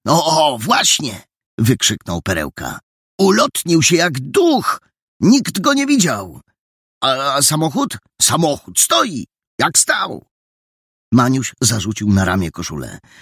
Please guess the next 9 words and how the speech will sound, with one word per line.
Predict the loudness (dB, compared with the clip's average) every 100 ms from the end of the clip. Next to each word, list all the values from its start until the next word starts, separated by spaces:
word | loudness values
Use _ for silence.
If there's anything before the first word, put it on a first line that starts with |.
| -20 -14
"Ciekawe", | -10 -8 -4 -4 -4 -8 -14 -18 _ _
powiedział | 0 0 0 -4 -4
z | -2
przejęciem. | -2 -4 -4 -6 -6 -10 -16 _ _ _ _ -14 -4
"Sam | -2 -2 -2 -4 -6 -4
zwiał, | -4 -2 0
a | 0
samochód | -2 -2 -2 -2
zostawił?" | -2 -2 -2 -2 0 -2